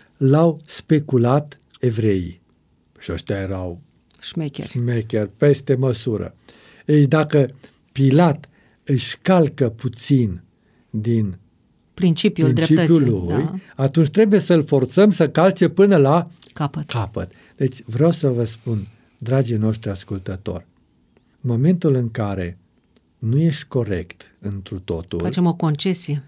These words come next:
Speaker 1: acea concesie pe care o faci te va forța
Speaker 2: Să faci și altele.
Speaker 1: să faci alte concesii.
Speaker 2: Corect.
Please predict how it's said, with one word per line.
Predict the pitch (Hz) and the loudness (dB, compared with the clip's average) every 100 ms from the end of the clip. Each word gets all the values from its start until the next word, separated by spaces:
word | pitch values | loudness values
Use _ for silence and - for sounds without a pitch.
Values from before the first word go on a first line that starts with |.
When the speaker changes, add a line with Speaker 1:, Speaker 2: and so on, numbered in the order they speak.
| _ | _
Speaker 1:
acea | - 123 196 196 | -8 0 2 2
concesie | 185 147 117 165 151 131 | 4 2 4 0 2 0
pe | 127 117 | -2 -4
care | 120 104 | -2 -4
o | 92 | -4
faci | - 104 147 - _ _ _ | -4 -4 -6 -10 _ _ _
te | - | -6
va | 127 123 123 - | -2 0 -2 -6
forța | - 151 143 107 - 127 107 143 151 _ | -4 0 0 0 -2 0 0 -2 -6 _
Speaker 2:
Să | - - | -20 -12
faci | 160 | -10
și | 160 | -8
altele. | 147 139 135 | -8 -8 -8
Speaker 1:
să | 113 | -8
faci | - 87 - | -8 -8 -10
alte | 73 - 101 | -14 -16 -20
concesii. | _ - - | _ -20 -16
Speaker 2:
Corect. | 160 165 - - | -14 -14 -16 -20